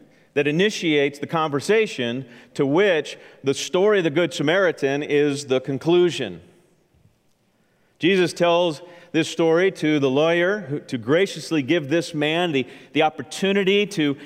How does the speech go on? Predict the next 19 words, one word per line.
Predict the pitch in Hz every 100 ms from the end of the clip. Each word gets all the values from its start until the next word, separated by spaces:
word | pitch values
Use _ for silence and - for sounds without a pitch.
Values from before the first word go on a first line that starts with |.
| -
see | - 180 202
his | 175 170
sin | - - 185 196 202
and | 160
his | 165 175 147
need | 156 190 147 135
for | - 135
a | 135
Savior. | 131 160 156 123 101 98 - _ _ _ _ _ _ _ _ _ _ _ _ -
And | 147 156
so | 175
we | 160
pick | 156 208 226
up | 277
the | 170
story | - - 120 120 131 165 165 - - _ _ _ _ _ _ -
in | 131
verse | 131 151 143
twenty-five. | 147 135 135 160 151 127 113